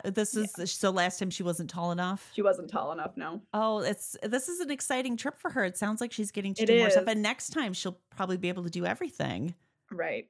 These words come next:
Speaker 2: Or she was actually very close to forty-eight inches, but not quite.
Speaker 1: Oh,
Speaker 2: So it was,
Speaker 1: so
Speaker 2: <laughs> it was
Speaker 1: close.
Speaker 2: unfortunate.
Speaker 1: <laughs>
Speaker 2: We didn't, we, just a little bit more and she would have been able to do basically everything.
Speaker 1: Yeah, for, it sounds like she's super brave.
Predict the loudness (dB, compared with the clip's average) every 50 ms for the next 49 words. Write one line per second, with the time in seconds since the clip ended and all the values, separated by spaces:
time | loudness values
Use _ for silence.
0 | _ -4 -2 -2 -2 -2 2 8 10 10 10 10 8 4 4 6 6 6 6 6
1 | 6 4 2 4 2 0 0 2 0 0 0 0 -2 -4 -4 -4 -6 -6 -6 -8
2 | -10 -10 -8 -6 -6 -6 -4 -2 0 0 2 2 0 -2 -4 -4 _ 0 2 4
3 | 4 6 6 6 6 6 4 4 4 4 4 4 4 6 6 8 8 8 6 6
4 | 6 4 4 4 4 4 4 4 4 2 0 4 6 6 6 6 4 2 2 2
5 | 4 2 2 0 -2 -2 0 2 4 2 2 0 -2 -2 0 2 2 2 0 0
6 | -2 -2 0 0 -2 -2 -6 -12 -10 -6 -4 -2 0 4 6 6 8 6 6 4
7 | 2 2 2 2 2 2 2 2 0 -2 -2 -4 -4 -4 -6 -4 -4 -4 -4 -4
8 | -6 -4 -2 0 2 2 2 0 -4 -4 -2 2 4 6 6 6 4 2 0 0
9 | 0 2 2 2 0 0 0 0 2 2 2 0 0 -2 -2 -2 -4 -4 -4 -4
10 | -6 _ _ _ _ -8 -6 -4 -2 -2 0 0 0 0 2 2 2 4 2 2
11 | 0 -2 -2 -6 -8 -16